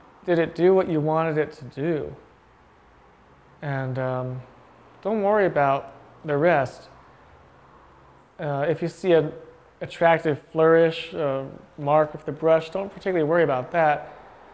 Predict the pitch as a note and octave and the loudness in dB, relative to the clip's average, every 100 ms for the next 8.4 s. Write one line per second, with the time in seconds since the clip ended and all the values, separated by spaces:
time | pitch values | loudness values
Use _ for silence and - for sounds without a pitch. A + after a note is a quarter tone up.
0 | - - - D4 C4 F#3 D3 F3+ F#3 - | -20 -20 -16 -6 -4 0 2 2 2 0
1 | F3 E3+ E3 D#3+ C#3+ - F3+ F3+ E3+ F#3 | 0 0 -2 -6 -6 -8 -4 -4 -4 -6
2 | F3 E3+ E3+ - - - _ _ _ - | -4 -4 -6 -12 -20 -20 _ _ _ -20
3 | _ _ _ - - - _ _ _ - | _ _ _ -20 -20 -20 _ _ _ -20
4 | _ C3 C3 B2 B2+ B2+ B2+ - - _ | _ -10 -8 -6 -4 -6 -8 -14 -20 _
5 | _ _ _ _ _ _ - F#3+ A3 F#3+ | _ _ _ _ _ _ -4 0 2 2
6 | F#3+ F#3+ F3+ E3 D3 - - - - _ | 0 0 4 4 2 -6 -20 -20 -20 _
7 | _ - - D3 - E3+ F#3 - A3+ F#3+ | _ -20 -14 -10 4 4 4 -2 -2 2
8 | E3+ F3 F3 F3 | 4 4 4 2